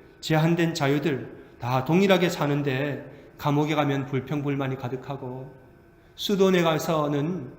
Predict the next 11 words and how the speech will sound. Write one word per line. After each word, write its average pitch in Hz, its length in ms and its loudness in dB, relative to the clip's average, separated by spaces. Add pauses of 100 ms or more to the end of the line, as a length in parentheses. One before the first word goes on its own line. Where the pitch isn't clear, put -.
(280)
아침부터 180 500 -2
하나님을 170 400 2
예배하고 147 320 -2
시작한다는 160 500 -6
것이에요. 135 320 -12 (3000)
아무리 139 300 4
우리가 139 720 2
부유하게 143 600 2
살아도 135 960 -2 (480)
내가 147 180 2
불평하면서 165 1000 0